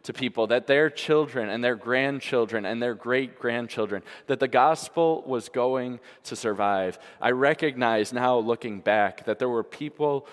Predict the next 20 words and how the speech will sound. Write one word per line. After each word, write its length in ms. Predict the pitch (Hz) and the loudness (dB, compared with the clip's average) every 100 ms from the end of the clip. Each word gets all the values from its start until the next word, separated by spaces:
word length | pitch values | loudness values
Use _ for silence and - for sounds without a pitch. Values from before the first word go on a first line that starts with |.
| - | -20
who 100 | - | -18
prayed 440 | 110 - 117 127 123 | -14 -4 -2 -2 -4
for 280 | - 92 90 | -6 -4 -4
me. 180 | 82 | -8
There 140 | 80 107 | -6 -2
were 120 | 104 | -2
people 600 | - - 151 - 123 110 101 | -6 -12 -12 -4 -2 -4 -8
who 100 | 95 | -16
cared 400 | - 113 113 - | -4 -2 -2 -4
for 160 | 104 | -10
me. 100 | 90 | -8
There 140 | 92 117 | -6 -4
were 120 | 120 | -6
people 380 | - 113 110 95 | -8 -10 -8 -8
who 140 | 101 | -8
needed 420 | 95 101 92 82 | -10 -10 -10 -12
me 140 | 85 80 | -16 -14
there. 320 | 80 80 - _ _ _ _ _ _ _ _ _ _ _ - | -14 -14 -18 _ _ _ _ _ _ _ _ _ _ _ -6
But 100 | 120 | -4
even 480 | 160 185 190 175 | -2 -2 -2 -2